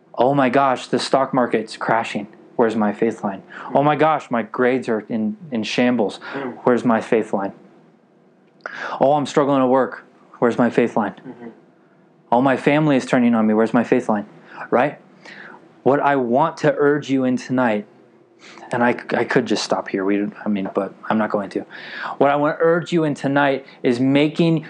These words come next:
Speaker 1: your faith, I, I always do the backwards one, making your faith, just for you guys looking, ready?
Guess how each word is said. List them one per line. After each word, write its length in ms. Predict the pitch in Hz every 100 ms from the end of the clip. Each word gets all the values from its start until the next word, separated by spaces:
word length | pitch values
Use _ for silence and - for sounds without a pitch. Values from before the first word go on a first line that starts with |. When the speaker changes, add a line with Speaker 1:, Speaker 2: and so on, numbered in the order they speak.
| -
Speaker 1:
your 220 | 139 139
faith, 680 | - - 180 170 127 - - -
I, 180 | - - - - - -
I 100 | 104
always 280 | 110 113 107
do 200 | - 113
the 160 | 104 104
backwards 480 | - 101 - 113 -
one, 120 | 104 - - -
making 360 | - 143 160 180
your 100 | 156
faith, 420 | - 165 143 147 131
just 220 | - 117
for 120 | -
you 160 | 113 110
guys 260 | 110 101
looking, 360 | 117 113 110 107 - - -
ready? 280 | 117 131